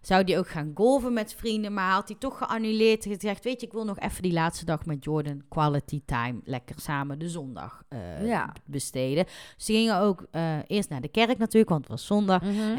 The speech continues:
Speaker 1: is daarna ook naar een meer toe, wat dus bij dat park lag.
Speaker 2: Ja.
Speaker 1: En, eh, om half zes 's avonds gingen ze terug naar de kerk om af te spreken met een paar vrienden. En gingen ze allemaal uit eten bij de Dairy,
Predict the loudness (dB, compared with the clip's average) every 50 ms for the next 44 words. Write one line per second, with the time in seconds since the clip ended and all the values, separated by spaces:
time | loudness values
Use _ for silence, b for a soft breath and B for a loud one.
0 | -2 -2 -2 -2 -2 0 0 0 0 -2 -2 -2 -4 -4 -2 -2 -2 -2 -2 -4
1 | -4 -2 0 0 2 2 2 2 0 -4 -4 -2 -2 -2 -2 -4 -4 -6 -6 -10
2 | -12 -10 -12 -12 -12 -12 -14 -18 -18 -20 -20 -20 -20 -20 -20 -20 -18 -18 -8 -2
3 | 0 0 0 -2 -6 -14 -10 -2 2 2 2 2 2 -2 -8 -16 -20 -6 _ 2
4 | 4 4 4 4 0 -2 -2 -2 0 2 2 0 0 B B B B B B B
5 | B B -4 -2 -2 -2 2 4 6 6 6 6 4 0 -2 -6 0 2 2 2
6 | 2 2 -4 -8 -8 -8 -6 -2 0 4 4 4 4 4 0 0 0 -2 -2 -2
7 | -2 -2 -4 -6 -8 -10 _ -8 0 0 0 2 4 2 4 4 2 2 2 0
8 | 0 0 -2 -6 -2 -2 -2 -2 -2 -6 -10 -8 -6 -6 -6 -6 -8 -10 -10 -10
9 | -12 -12 -10 -10 -10 -10 -12 -10 -8 -6 -4 -2 0 0 0 -2 B B B B
10 | B -8 -6 -4 -4 -2 -2 -2 -2 -4 -4 0 2 4 6 6 6 6 6 6
11 | 4 4 2 2 2 2 2 0 -2 -2 -2 -2 -2 -4 -4 -6 -4 -2 -2 0
12 | 0 0 0 -2 -4 -6